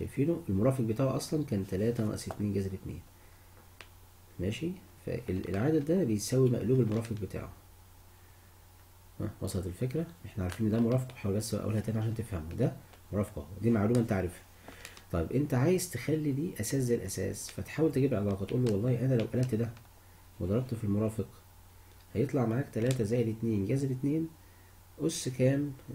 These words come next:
آه، تلاتة، آه، زائد اتنين جذر اتنين بالسالب تلاتة ناقص اتنين جذر اتنين أس سالب واحد. بص يا حبايبي، شباب تاني اهو، احنا خدنا الدالة وقلبناها، ولما قلبناها صفيناها، بس صفينا المسألة فطلعت تلاتة ناقص اتنين جذر اتنين.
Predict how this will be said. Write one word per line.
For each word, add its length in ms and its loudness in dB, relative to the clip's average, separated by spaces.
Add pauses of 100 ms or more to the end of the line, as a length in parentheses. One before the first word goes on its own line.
آه، 180 -2
تلاتة، 240 4
آه، 680 2
زائد 220 2
اتنين 220 2
جذر 100 2
اتنين 160 4
بالسالب 440 4
تلاتة 300 2
ناقص 260 0
اتنين 240 -2
جذر 200 2
اتنين 200 -6
أس 60 -8
سالب 200 0
واحد. 220 -6
بص 160 -4
يا 40 -4
حبايبي، 340 -4
شباب 220 -2
تاني 200 -2
اهو، 100 -2 (500)
احنا 140 -6
خدنا 240 2
الدالة 300 4
وقلبناها، 420 0 (960)
ولما 260 2
قلبناها 420 2
صفيناها، 600 -2
بس 220 -4
صفينا 320 2
المسألة 420 0
فطلعت 380 -2
تلاتة 240 0
ناقص 240 -4
اتنين 260 -2
جذر 200 0
اتنين. 260 -10